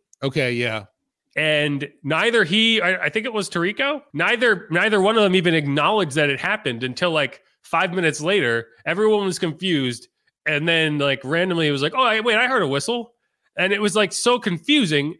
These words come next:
Speaker 2: And it, it's just, like, y-, you gotta be able to handle those, and you gotta be able to add clarity, not confusion. And it just wasn't a good look. He also did the Thanksgiving game with the Bills and the Saints. I, it just, it just wasn't, it, I don't think it,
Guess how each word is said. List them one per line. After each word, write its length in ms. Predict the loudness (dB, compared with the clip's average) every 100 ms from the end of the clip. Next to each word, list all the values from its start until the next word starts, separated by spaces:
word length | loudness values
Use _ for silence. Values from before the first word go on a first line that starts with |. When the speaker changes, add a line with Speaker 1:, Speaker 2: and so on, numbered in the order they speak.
| -4
Speaker 2:
And 140 | -4
it, 80 | -6 _ -20 -6
it's 440 | -4 -2 -4 -4
just, 200 | -4 -4
like, 180 | -2 -4
y-, 200 | -4 -10 -6
you 120 | -4
gotta 200 | -2 -2
be 80 | -2
able 140 | -2
to 60 | -2
handle 300 | -2 -2 -2
those, 240 | 0 -2
and 80 | -2
you 60 | -4
gotta 160 | -4
be 80 | -2
able 100 | -2
to 80 | -2
add 160 | -2
clarity, 560 | -8 -4 0 0 0 -2
not 240 | -2 -4
confusion. 720 | -6 -10 -8 -4 -4 -4 -6 -10 _ _
And 100 | -6
it 40 |
just 160 | -4 -4
wasn't 260 | -4 -2 -2
a 80 |
good 140 | -2 0
look. 180 | -2 -2
He 80 |
also 260 | -2 -2 -4
did 220 | -4 -4
the 320 | -2 -2 -2 -4
Thanksgiving 680 | -4 -4 -6 -4 -4 -6 -14 _ -6
game 360 | -2 -2 -4
with 140 | -6 -8
the 80 | -6
Bills 380 | -2 -2 -2
and 180 | -4 -4
the 140 | -4 -6
Saints. 640 | -2 -2 -2 -8 -14 -16 _ _ _ -6
I, 60 |
it 220 | -4 -6
just, 220 | -6 -8 -10
it 180 | -14 -10
just 200 | -10 -6
wasn't, 440 | -4 -2 -4 -6
it, 120 | -10 -6
I 100 | -2
don't 180 | -2 -2
think 220 | -6 -4
it, 120 | -6